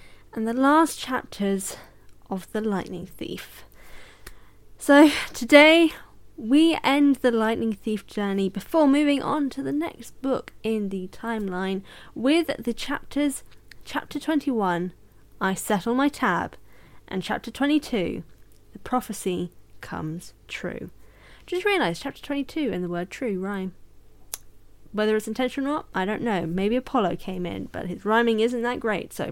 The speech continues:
probably not. <laughs> So, as always, I've got my points to focus on, and there'll be a few things that are slightly different with this episode, with this being the conclusion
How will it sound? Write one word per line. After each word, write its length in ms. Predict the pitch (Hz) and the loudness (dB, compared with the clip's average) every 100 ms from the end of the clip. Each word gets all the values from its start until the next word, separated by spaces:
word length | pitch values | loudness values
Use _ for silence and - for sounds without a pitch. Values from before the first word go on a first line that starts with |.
| - | -8
probably 400 | - - 220 262 | -6 -4 0 0
not. 400 | 214 - - - - - - - - | 0 -2 -8 -14 -14 -16 -16 -16 6
<laughs> 680 | 285 330 - 277 - 370 - - - - - - - | 6 8 6 4 6 8 8 6 -10 -12 -12 -14 -10
So, 380 | - 320 330 - | 4 8 8 6
as 360 | - 330 349 294 - | 4 6 6 2 2
always, 600 | 262 240 233 226 233 - - - - - - - - - - | 4 6 8 8 6 2 -16 -20 -20 -20 -20 -20 -20 -20 2
I've 200 | 220 220 | 4 6
got 160 | 208 160 | 4 4
my 120 | 202 | 2
points 300 | 196 202 - | 2 -4 -4
to 100 | - | -10
focus 440 | - - 185 - - | -8 -6 -6 -8 -2
on, 280 | 196 190 - - | 0 0 -4 0
and 380 | 214 214 214 - | 2 2 0 -2
there'll 160 | 262 277 | -2 0
be 140 | 302 | 2
a 60 | 302 | 0
few 280 | - 359 370 | 2 2 2
things 320 | 339 311 285 | 2 0 0
that 120 | - | -2
are 140 | 202 | -2
slightly 760 | 196 - 226 226 233 233 - 226 | -2 -4 -2 2 2 0 0 0
different 540 | 202 214 - 202 202 - | 2 -2 -2 -4 -4 -6
with 400 | 196 196 190 190 - | -4 0 0 -2 -6
this 400 | 233 196 - - | -4 -4 -6 -10
episode, 580 | 202 190 190 - 190 202 - - - | -8 -6 -4 -2 0 0 -2 -14 4
with 220 | 247 240 | 4 4
this 180 | 240 - | 0 2
being 460 | 214 202 202 190 | 2 4 2 0
the 220 | 202 196 | -2 -4
conclusion 1000 | - - 196 - - 247 240 - 180 - | -4 -8 -8 -8 -2 2 2 -2 -4 -4